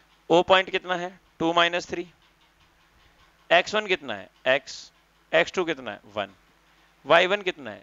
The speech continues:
वाई। वाई टू कितना है? फ़ोर। अब आपको पता ही है by comparing, क्योंकि दोनों में एक एक variable है तुलना करने पर। तो जब तुलना करेंगे तो दो की तुलना करेंगे इससे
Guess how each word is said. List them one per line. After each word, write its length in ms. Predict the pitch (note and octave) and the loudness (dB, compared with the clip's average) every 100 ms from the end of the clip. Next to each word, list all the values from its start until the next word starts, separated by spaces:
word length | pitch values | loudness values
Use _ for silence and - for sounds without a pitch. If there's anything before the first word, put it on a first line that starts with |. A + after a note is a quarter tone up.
| A2+ | -2
वाई। 320 | A#2+ C#3+ D3+ _ - | 0 0 -2 _ -4
वाई 180 | C3 C#3 | -4 -4
टू 120 | D3+ | -8
कितना 240 | C3+ A2+ | -12 -14
है? 60 | G2+ | -16
फ़ोर। 300 | - G#2+ A2 - _ _ _ _ _ _ _ - | -14 -14 -14 -20 _ _ _ _ _ _ _ 2
अब 80 | C3 | 2
आपको 200 | C#3 D#3 | 2 0
पता 220 | D#3 E3 | 0 0
ही 80 | D#3+ | 2
है 60 | |
by 160 | D3 D3+ | 4 4
comparing, 480 | D#3 D3+ D#3 D3 C#3+ - - | 2 0 0 0 -4 -14 -6
क्योंकि 160 | C3+ B2+ | -4 2
दोनों 300 | C3+ D3 E3 | 2 2 2
में 100 | E3 | 0
एक 160 | D#3 | 0
एक 120 | D#3+ | -4
variable 440 | D#3 D#3 D#3 D3+ C#3+ | -2 0 0 0 -4
है 140 | C3+ _ _ _ _ _ _ _ _ | -8 _ _ _ _ _ _ _ _
तुलना 260 | D3 D3 D3+ | -2 2 2
करने 280 | D3 C#3+ C3 | 2 0 -6
पर। 120 | A#2+ - _ _ _ _ _ B2+ | -8 -14 _ _ _ _ _ -6
तो 40 | |
जब 100 | C3+ | -2
तुलना 300 | D#3+ D#3 E3+ | -2 2 2
करेंगे 300 | E3+ E3+ E3+ | 2 0 0
तो 80 | D#3+ | 0
दो 160 | D3+ E3 | 2 2
की 100 | F3+ | 0
तुलना 300 | F3 E3+ E3+ | 0 0 0
करेंगे 340 | E3 E3 E3+ | 0 -2 -4
इससे 420 | E3+ - - G3 | -6 -6 -4 -4